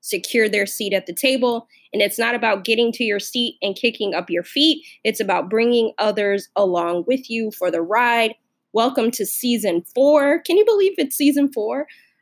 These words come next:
I am recording from Houston, Texas. I am currently on book tour. If you have been following me online or on social media in any way, shape, or form, you know that I'm on a,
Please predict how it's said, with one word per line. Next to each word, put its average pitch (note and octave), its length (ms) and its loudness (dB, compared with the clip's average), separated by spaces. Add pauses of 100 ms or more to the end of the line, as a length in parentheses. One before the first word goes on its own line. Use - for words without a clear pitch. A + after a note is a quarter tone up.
(120)
I A#3 340 2
am A3 140 0
recording A#3 540 0
from F#3+ 200 -4
Houston, B3+ 500 0
Texas. C4 600 -2 (100)
I G#3+ 120 0
am F#3 160 0
currently G#3+ 520 -4
on F3 280 -4
book B3+ 200 -4
tour. A3 440 -4 (440)
If G3 200 -4
you G3+ 140 -2
have F3+ 120 -2
been E3 240 -2
following G#3+ 540 2
me G#3 180 0
online G3 640 -2
or E3+ 100 -2
on E3 140 -2
social F3+ 400 -2
media A3 460 2
in F#3 100 2
any F3+ 220 2
way, F3 160 0
shape, F3 280 -4
or E3 60 -6
form, A3+ 400 -2 (400)
you F#3+ 160 -2
know F#3+ 140 2
that F3 160 0
I'm F3 240 2
on E3+ 240 -2
a, E3+ 500 -2